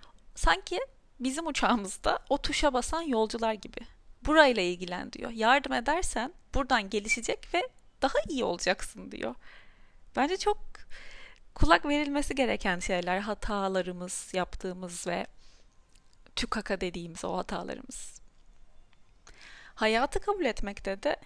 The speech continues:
yine gerçeklerle çalışıyoruz. Ne olup bitiyorsa salt gerçeği görebilmek için tüm kişisel duygu ve yorumları bir kenara bırakmak gerekiyor. Bunu yapabilir misin? Bir olayı mesela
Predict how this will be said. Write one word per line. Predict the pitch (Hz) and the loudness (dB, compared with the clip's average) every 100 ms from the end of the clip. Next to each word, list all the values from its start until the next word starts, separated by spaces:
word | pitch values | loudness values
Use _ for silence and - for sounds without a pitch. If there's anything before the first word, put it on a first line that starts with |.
| - - - - | -12 -12 -16 -4
yine | 262 277 | 0 2
gerçeklerle | 233 208 196 180 - 175 170 | 2 2 0 -4 -4 -6 -6
çalışıyoruz. | - 175 180 - 170 170 - - - - - - - - - - - - - | -8 -8 -8 -6 -4 -4 -8 -10 -14 -18 -20 -20 -20 -20 -20 -20 -20 -20 -10
Ne | 214 | 0
olup | 262 294 - | 2 0 -4
bitiyorsa | 226 - 277 277 - 190 277 - | -6 -4 -2 -2 0 0 0 -6
salt | - - 254 269 - | -6 2 4 4 0
gerçeği | 226 214 - 254 | 0 0 -2 -4
görebilmek | 220 202 202 208 233 240 | -2 -2 -4 -6 -8 -4
için | - - 254 359 - | -4 -2 -8 -10 -10
tüm | - 285 | -4 -4
kişisel | 269 226 220 - 262 226 | -4 -6 -2 2 2 0
duygu | 214 190 214 - - | -6 -6 -8 -4 -2
ve | |
yorumları | 196 196 208 196 208 - | 0 -2 -2 -8 -8 -8
bir | 269 | -6
kenara | 269 240 226 185 | -4 0 0 0
bırakmak | 170 - - - | -4 -6 -10 -10
gerekiyor. | - - - - - - - - - | -12 -12 -14 -16 -16 -18 -20 -18 -4
Bunu | 233 | 0
yapabilir | 233 262 240 311 | 0 -2 -4 -8
misin? | 302 - - 214 - | -10 -8 -8 -10 -8
Bir | 202 - | -2 2
olayı | 202 202 202 202 | 4 4 0 -2
mesela | 202 - 202 196 208 | -4 -4 -2 -2 -2